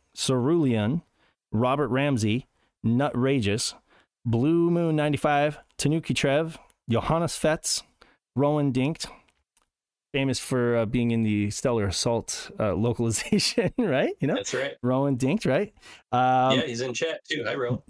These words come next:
Speaker 1: Hey, Rowan.
Speaker 2: <laughs>
Speaker 1: Uh, Derek Pascarella, A-Team. Love that guy. Shadow Mask, uh, sound designer, uh, and engineer extraordinaire. Uh,
Speaker 2: Mm-hmm.
Speaker 1: Momdu, Memphis.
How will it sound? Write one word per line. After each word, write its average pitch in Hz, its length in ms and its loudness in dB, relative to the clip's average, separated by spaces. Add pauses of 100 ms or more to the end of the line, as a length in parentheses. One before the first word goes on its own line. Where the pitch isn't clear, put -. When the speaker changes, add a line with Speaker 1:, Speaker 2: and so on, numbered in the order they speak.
Speaker 1:
Hey, 151 220 2
Rowan. 160 280 0 (160)
Speaker 2:
<laughs> - 180 -14
Speaker 1:
Uh, 139 280 2
Derek 147 420 0
Pascarella, 147 680 0
A-Team. 123 580 0 (460)
Love 113 180 0
that 117 160 0
guy. 123 240 0
Shadow 131 400 0
Mask, 131 460 -2 (580)
uh, 110 400 2
sound 127 600 0
designer, 127 720 0 (200)
uh, 131 60 0
and 127 260 0
engineer 127 560 0
extraordinaire. 117 760 0 (420)
Uh, 117 380 2
Speaker 2:
Mm-hmm. 113 280 -4
Speaker 1:
Momdu, 147 640 0
Memphis. 143 600 0